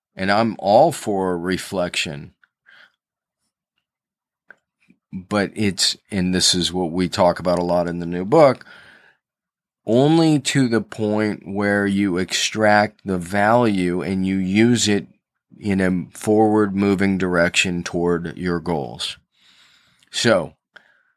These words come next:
take it for what it's worth. Zen is laughter. Laughter is Zen. I hope that's useful for you. Go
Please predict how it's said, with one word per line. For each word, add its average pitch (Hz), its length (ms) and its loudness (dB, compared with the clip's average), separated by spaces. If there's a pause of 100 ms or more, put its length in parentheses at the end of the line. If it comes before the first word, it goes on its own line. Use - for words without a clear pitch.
(1400)
take 110 280 2
it 107 100 -4
for 110 100 -6
what 110 160 0
it's 104 180 -2
worth. 107 420 2
Zen 101 440 2
is 110 260 -2
laughter. 98 920 -2
Laughter 107 840 0
is 95 520 2 (180)
Zen. 98 800 2 (340)
I 82 100 -8
hope 98 300 0
that's 101 300 0
useful 104 520 0
for 101 260 -2
you. 98 280 0
Go 101 460 -4